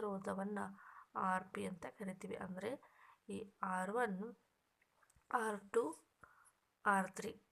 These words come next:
ಎಲ್ಲವನ್ನು ಕೂಡಿ ನಾವು ಆರ್ ಪಿ ಅಂತ ಕರಿಬೋದು. ಅಂದ್ರೆ ಸಮಾನಾಂತರವಾದ ರೋಧಕ್ಕೆ ನಾವು ಆರ್ ಪಿ ಅಂತ ಹೇಳಿ ಕರಿತೀವಿ. ನಂತರ ಇಲ್ಲಿ ನಾವು ಏನ್ ಮಾಡ್ಬೇಕಪ್ಪ ಅಂದ್ರೆ ಓಮ್ಸ್ನ ನಿಯಮವನ್ನ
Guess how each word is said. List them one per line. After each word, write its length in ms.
ಎಲ್ಲವನ್ನು 560
ಕೂಡಿ 380
ನಾವು 280
ಆರ್ 340
ಪಿ 160
ಅಂತ 220
ಕರಿಬೋದು. 640
ಅಂದ್ರೆ 360
ಸಮಾನಾಂತರವಾದ 1040
ರೋಧಕ್ಕೆ 480
ನಾವು 280
ಆರ್ 400
ಪಿ 220
ಅಂತ 240
ಹೇಳಿ 280
ಕರಿತೀವಿ. 720
ನಂತರ 340
ಇಲ್ಲಿ 240
ನಾವು 280
ಏನ್ 180
ಮಾಡ್ಬೇಕಪ್ಪ 540
ಅಂದ್ರೆ 420
ಓಮ್ಸ್ನ 520
ನಿಯಮವನ್ನ 600